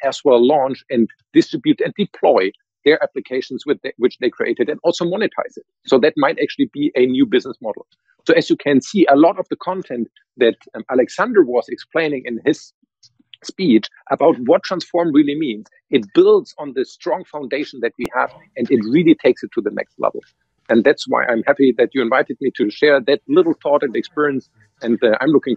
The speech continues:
forward, um, uh, to having a lot of, uh, great interactions here at the Impulse with our customers and partners and co-creating actually the transformational future of what we call industrial automation.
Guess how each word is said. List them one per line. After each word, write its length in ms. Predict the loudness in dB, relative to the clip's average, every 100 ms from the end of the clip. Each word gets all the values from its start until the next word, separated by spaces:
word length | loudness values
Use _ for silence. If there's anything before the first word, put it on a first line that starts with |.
| -2
forward, 280 | -2 -2 -4 -4
um, 200 | -2 -2 0
uh, 120 | -2 2
to 120 | 2
having 200 | 2 2
a 60 | 2
lot 180 | 2
of, 100 | 0 -2 -14
uh, 100 | -6
great 260 | 2 2 2
interactions 600 | -10 -6 -6 -8 _ -8
here 160 | -4 -4
at 100 | -4
the 100 | -10 -10
Impulse 420 | -4 -2 -2 -2
with 120 | -6 -4
our 120 | -2 -2
customers 400 | -4 -6 -10 -10
and 100 | -4
partners 380 | 0 0 -2 -6 _ _ -6
and 160 | -4
co-creating 600 | 2 2 4 2 0 -6 -4 -6
actually 240 | -2 -2
the 140 | -2
transformational 720 | -4 -10 -10 -6 -6 -6 -8 -2
future 380 | -2 0 0 -2 _ _ -8
of 100 | -4
what 140 | -2 0
we 140 | 2 0
call 320 | -2 -2 -2
industrial 480 | -4 -8 -8 -10 -12
automation. 420 | -12 -20 -20